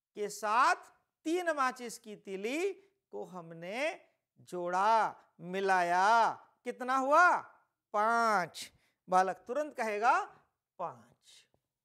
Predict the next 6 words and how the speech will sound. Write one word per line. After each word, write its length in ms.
अब 120
बताओ 340
भाई, 160
पांच 460
क्या 220
है, 460